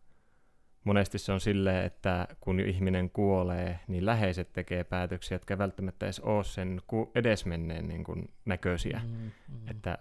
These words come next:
Speaker 1: luodaan niin kuin jotain, mitä läheiset haluaa, eikä niinkään mieti, että mikä se niin kuin viimeinen tahto ja toive on
Speaker 2: Mm, kyllä.
Speaker 1: ollut sillä edesmenneellä, vaikka hautajaisiin tai muuhun liittyen.
Speaker 2: Mm, kyllä.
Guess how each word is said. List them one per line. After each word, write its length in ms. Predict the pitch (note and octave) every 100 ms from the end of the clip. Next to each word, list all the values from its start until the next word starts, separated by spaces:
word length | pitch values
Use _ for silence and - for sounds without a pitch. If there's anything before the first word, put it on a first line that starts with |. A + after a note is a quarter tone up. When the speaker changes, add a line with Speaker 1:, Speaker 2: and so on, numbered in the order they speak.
| -
Speaker 1:
luodaan 460 | F#2 F2 F2 F2
niin 120 | F2 E2+
kuin 100 | F2+
jotain, 340 | F2+ F#2+ F2
mitä 380 | F2 - F#2 F2+
läheiset 500 | G#2+ A2 G#2+ F#2 F2+
haluaa, 600 | F2+ F2 E2+ F2 E2+ E2 -
eikä 200 | F2 F2
niinkään 420 | F2+ F2 F2 F2
mieti, 180 | F2 F2+
että 160 | F2 F#2+
mikä 220 | F2+ F#2
se 140 | F2+
niin 140 | F2 F2
kuin 120 | F2+
viimeinen 440 | F#2+ F2+ F2 F2
tahto 300 | F2 F2+ -
ja 80 | F#2
toive 360 | F2 F2+ F2 E2+
on 220 | - F2+ F2 - -
Speaker 2:
Mm, 60 | D#3 B2+ A2+ - -
kyllä. 180 | A2
Speaker 1:
ollut 200 | F#2+ F2+
sillä 420 | E2+ F2 F2 F2 F2 - -
edesmenneellä, 800 | G2+ F#2 F2 E2+ - - - E2 - -
vaikka 260 | F2+ - G2+
hautajaisiin 840 | F2 E2+ F2 E2+ E2+ F2 F2+ F2
tai 160 | F2 F2
muuhun 360 | F2 E2+ E2+ -
liittyen. 380 | - - - - - - -
Speaker 2:
Mm, 360 | B2 A#2 A2 - - - - - - - - - - - -
kyllä. 380 | B2+ A2+ A2